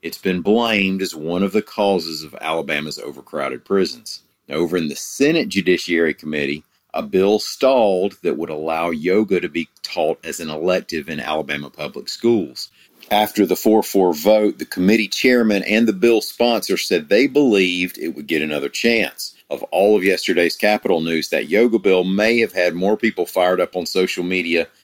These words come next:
than anything else. Not all yoga enthusiasts are as chill as one might expect. One more thing we'll mention. A bill that would ban sales of e-cigarettes and vaping products to people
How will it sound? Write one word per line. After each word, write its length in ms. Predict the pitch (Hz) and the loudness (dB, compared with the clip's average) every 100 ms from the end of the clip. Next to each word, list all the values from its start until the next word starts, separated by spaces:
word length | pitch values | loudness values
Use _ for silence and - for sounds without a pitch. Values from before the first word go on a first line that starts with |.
| - | -8
than 160 | 76 | -4
anything 440 | 82 82 - 78 85 | -2 -4 -4 -4 0
else. 440 | 82 - - - _ _ | -2 -4 -10 -16 _ _
Not 220 | 73 76 | -8 -2
all 180 | 87 90 | 0 0
yoga 400 | 85 90 92 92 | 0 2 2 0
enthusiasts 960 | 95 92 - 107 92 82 80 80 - - | -2 -4 0 2 2 -2 -4 -4 -8 -8
are 180 | 78 | -6
as 160 | 73 - | -6 -8
chill 640 | - - 113 95 78 78 _ _ | -10 0 2 2 0 -4 _ _
as 240 | 73 71 78 | -10 -10 -10
one 240 | 78 73 | -12 -10
might 200 | 71 67 | -10 -12
expect. 600 | 57 - 110 87 76 - _ _ | -12 -4 0 0 0 -8 _ _
One 280 | 90 98 127 | -6 0 4
more 220 | 117 123 | 4 2
thing 320 | - 110 95 85 | 2 0 0 0
we'll 100 | 85 | 0
mention. 420 | 87 80 65 62 _ | 0 0 -4 -8 _
A 120 | 80 73 | -6 -6
bill 400 | 71 104 127 120 | 2 4 4 2
that 100 | 98 | 0
would 180 | 92 | -2
ban 300 | 78 104 104 | 0 2 2
sales 400 | 95 104 98 92 | 0 2 2 2
of 80 | 87 | -4
e-cigarettes 800 | - 98 - 107 92 95 95 85 | -4 -2 2 0 2 2 2 -2
and 140 | 80 73 | -8 0
vaping 420 | 104 107 95 82 | 0 2 -2 -2
products 540 | 92 85 82 85 - | 0 0 0 -4 -6
to 60 | - | -12
people 340 | - 90 82 | -10 -8 -8